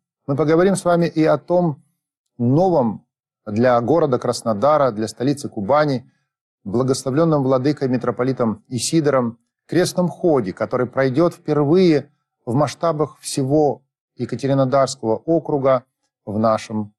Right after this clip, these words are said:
Краснодаре. Итак, давайте вспомним, каким непобедимым оружием вооружает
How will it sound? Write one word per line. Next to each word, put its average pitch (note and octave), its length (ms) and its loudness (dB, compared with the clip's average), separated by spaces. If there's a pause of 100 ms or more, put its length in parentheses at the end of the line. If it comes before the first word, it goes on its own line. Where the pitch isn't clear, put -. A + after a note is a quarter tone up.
(120)
Краснодаре. F#2+ 760 -4 (580)
Итак, G3+ 280 0
давайте F3+ 300 2
вспомним, F#2+ 640 -6 (500)
каким E3+ 420 0
непобедимым E3+ 720 2
оружием A#2 640 0 (360)
вооружает C#3+ 720 2